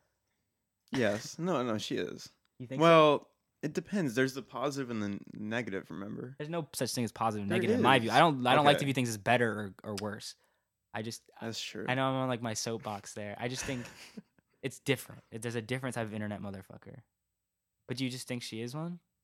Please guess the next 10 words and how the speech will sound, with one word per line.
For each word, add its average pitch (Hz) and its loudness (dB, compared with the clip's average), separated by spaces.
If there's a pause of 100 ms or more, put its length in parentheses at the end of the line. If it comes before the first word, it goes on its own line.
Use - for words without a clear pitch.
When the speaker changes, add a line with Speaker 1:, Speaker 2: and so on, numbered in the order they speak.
(1000)
Speaker 1:
I, 139 -4
I - 4
do 156 2
think 123 -2
she - -6
is 95 -6
one. 90 -10 (220)
But 120 -4
the - -4
po-, - -8